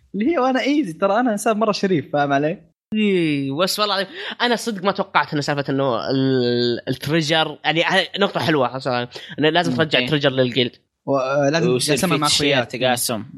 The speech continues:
Speaker 3: إيه.
Speaker 2: إيه.
Speaker 3: ما تسرق.
Speaker 2: إيه،
Speaker 1: هو
Speaker 2: ه-،
Speaker 1: عشان، آه، اللي ما فهم السالفة، ترى هو، آه، ص-، هو ص-، آه، تريجر هانتر ضمن الجروب، فكان إيش يسوي؟ كان يروح ينحاش بالحالة، ياخذ الكنوز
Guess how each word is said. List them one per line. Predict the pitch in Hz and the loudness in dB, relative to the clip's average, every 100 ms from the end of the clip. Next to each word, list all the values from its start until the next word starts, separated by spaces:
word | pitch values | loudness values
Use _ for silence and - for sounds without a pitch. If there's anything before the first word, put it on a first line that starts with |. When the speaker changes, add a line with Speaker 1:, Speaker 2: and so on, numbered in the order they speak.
| - | -2
Speaker 3:
إيه. | 110 110 151 | 0 0 0
Speaker 2:
إيه. | 165 160 123 | 0 0 -2
Speaker 3:
ما | 131 | -6
تسرق. | 131 - - - - _ _ _ | -6 -8 -12 -16 -20 _ _ _
Speaker 2:
إيه، | 170 175 | 2 4
Speaker 1:
هو | 202 | 4
Speaker 2:
ه-، | |
Speaker 1:
عشان، | 208 - 185 180 147 139 | 2 0 -2 -4 -8 -12
آه، | - 139 147 139 127 131 123 120 | -14 -4 0 0 0 0 2 2
اللي | 139 | 2
ما | 165 | 2
فهم | 160 156 | 2 0
السالفة، | 151 - 175 165 | 0 0 0 0
ترى | 160 151 | 0 2
هو، | 156 180 196 | 2 2 2
آه، | - - 147 139 131 | 0 -2 0 2 2
ص-، | - - | 0 -2
هو | 147 165 135 | 2 2 2
ص-، | - | 2
آه، | 117 110 104 110 - | 0 0 -2 -4 -4
تريجر | 143 143 135 | 0 2 2
هانتر | 143 147 - - - 127 127 | 2 0 -4 -8 -18 -8 -2
ضمن | 143 139 | 2 2
الجروب، | 123 131 202 - - - | 2 2 0 -6 -20 -4
فكان | - 190 | 0 2
إيش | 233 | 2
يسوي؟ | 202 170 147 | 0 0 0
كان | 156 151 | 2 2
يروح | 196 208 - - - | 2 -2 -10 -10 -4
ينحاش | 151 196 180 | 0 0 0
بالحالة، | 143 - 131 113 | -2 0 2 2
ياخذ | 123 175 - 160 | 2 0 0 0
الكنوز | 135 127 120 - 151 185 226 220 | 2 2 0 0 2 2 0 -4